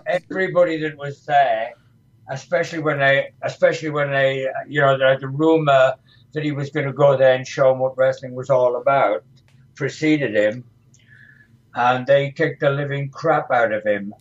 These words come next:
And he admitted himself, he said that he threw everything he thought he knew about wrestling out the window,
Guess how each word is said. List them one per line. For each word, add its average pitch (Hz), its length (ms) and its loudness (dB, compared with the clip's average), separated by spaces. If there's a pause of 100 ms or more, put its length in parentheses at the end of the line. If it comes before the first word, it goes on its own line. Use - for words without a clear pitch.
And 123 480 -2 (520)
he 165 280 0
admitted 143 540 0
himself, 135 760 0 (440)
he 143 180 -10
said 131 420 0 (420)
that 143 120 -6
he 143 140 -4
threw 147 480 -2
everything 160 720 0
he 131 140 -4
thought 165 520 2
he 127 140 -8
knew 113 240 -8
about 113 320 0
wrestling 127 420 -4
out 127 260 0
the 120 80 -10
window, 127 680 -2